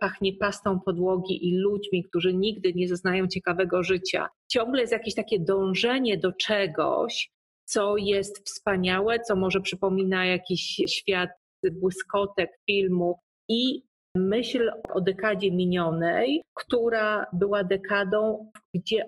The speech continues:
w coś się wierzyło, gdzie można było zarabiać pieniądze, pieniądze były czymś doskonałym. Dzisiaj zarabianie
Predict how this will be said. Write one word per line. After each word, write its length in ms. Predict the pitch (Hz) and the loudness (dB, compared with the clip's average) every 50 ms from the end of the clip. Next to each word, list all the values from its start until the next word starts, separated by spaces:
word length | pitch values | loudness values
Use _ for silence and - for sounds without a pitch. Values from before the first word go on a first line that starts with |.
| - - _ _ - | -6 -14 _ _ -20
w 200 | - _ _ - | -20 _ _ -4
coś 200 | 247 - - - | -2 -2 -2 -4
się 260 | - - - 220 202 | -6 -4 -2 -2 -2
wierzyło, 840 | 180 190 202 196 180 180 190 208 202 185 170 160 - - - - - _ _ _ _ _ _ _ _ _ _ | 0 0 0 0 0 0 0 0 2 2 2 0 0 -2 -2 -4 -8 _ _ _ _ _ _ _ _ _ _
gdzie 180 | 165 - 208 190 | -2 0 0 2
można 320 | 196 202 185 196 202 196 | 2 0 0 0 0 0
było 320 | 185 180 190 185 185 185 185 | 0 2 2 2 2 2 2
zarabiać 460 | 185 185 180 170 175 175 170 - - _ | 2 2 2 2 2 0 -2 -2 -4 _
pieniądze, 540 | 208 180 175 185 202 233 247 233 220 220 214 | -2 0 0 0 0 0 0 0 0 -2 -2
pieniądze 520 | 220 202 190 185 190 190 196 185 196 185 | 0 0 0 2 2 2 2 2 0 0
były 340 | 170 180 180 180 175 165 - - _ _ _ _ _ _ _ _ - | 0 0 2 2 0 0 -4 -10 _ _ _ _ _ _ _ _ -2
czymś 280 | - 196 185 180 - | 0 0 0 -2 -2
doskonałym. 920 | - 175 170 - - - 180 170 175 185 202 220 220 220 208 208 202 202 202 - - _ _ _ _ | -2 -2 -2 -2 -2 -2 0 0 2 2 0 2 2 0 0 0 0 -2 -4 -8 -16 _ _ _ _
Dzisiaj 460 | - 202 196 - 208 185 180 175 175 170 | -2 0 0 2 2 2 2 2 0 0
zarabianie 460 | - 180 175 170 175 180 175 170 | 0 0 0 2 2 0 0 0